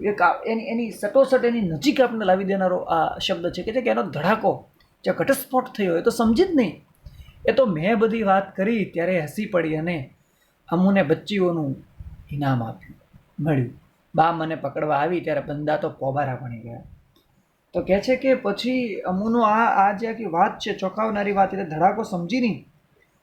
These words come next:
પણ મેં આખી વાત જે કરી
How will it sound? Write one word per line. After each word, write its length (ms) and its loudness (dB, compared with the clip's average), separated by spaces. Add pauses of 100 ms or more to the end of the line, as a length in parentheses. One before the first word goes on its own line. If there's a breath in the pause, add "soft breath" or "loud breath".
(140)
પણ 320 4 (960)
મેં 280 6
આખી 280 0
વાત 480 -2
જે 260 -6
કરી 340 0